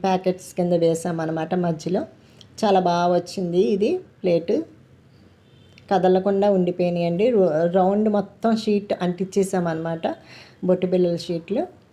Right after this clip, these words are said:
దానివల్ల మధ్యలో వేసినవన్నీ కూడా కదలకుండా చక్కగా మధ్యలో అడ్జస్ట్ అయిపోయినాయి అవన్నీని.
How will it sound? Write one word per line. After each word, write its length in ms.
దానివల్ల 720
మధ్యలో 420
వేసినవన్నీ 640
కూడా 220
కదలకుండా 580
చక్కగా 400
మధ్యలో 420
అడ్జస్ట్ 400
అయిపోయినాయి 580
అవన్నీని. 500